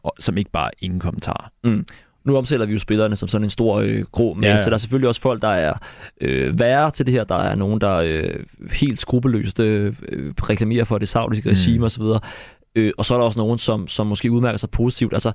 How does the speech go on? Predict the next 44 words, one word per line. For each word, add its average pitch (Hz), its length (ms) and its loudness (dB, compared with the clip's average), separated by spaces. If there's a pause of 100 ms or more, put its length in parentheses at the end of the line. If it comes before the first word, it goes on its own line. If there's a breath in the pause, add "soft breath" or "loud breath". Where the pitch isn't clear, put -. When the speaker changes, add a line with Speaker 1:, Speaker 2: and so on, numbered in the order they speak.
(180 loud breath)
Speaker 2:
har - 140 -2 (160)
du 170 80 4
nogle 185 200 2
eksempler 117 380 -2
på, 107 340 0
på - 100 2
moderne 104 400 0
spillere, 120 300 0
hvor 113 120 0
du 113 60 0
tænker, 113 240 -2 (360 loud breath)
det, 175 80 0
som 190 100 2
der 143 80 2
sker - 200 0
der, 143 220 0
der, 131 120 2
der, 123 140 2
det - 160 -2
er 175 100 2
faktisk - 340 -4
noget 127 100 0
af 127 60 0
det, 123 120 -4
vi 127 100 0
skal, 110 320 0
vi 110 40 -2
skal 107 140 0
hen 131 120 0
imod? 113 240 0 (1000 loud breath)
Speaker 1:
Jamen, 107 140 2
nu 117 60 2
sagde 117 160 2
jeg 120 40 4
jo 117 40 2
lige 117 140 0
før, 127 400 0
at, - 220 -4 (200)
at 104 220 -2
jeg - 120 0
synes 131 260 -2
jo 123 60 0
selvfølgelig, 123 580 0 (120)
at, - 460 -2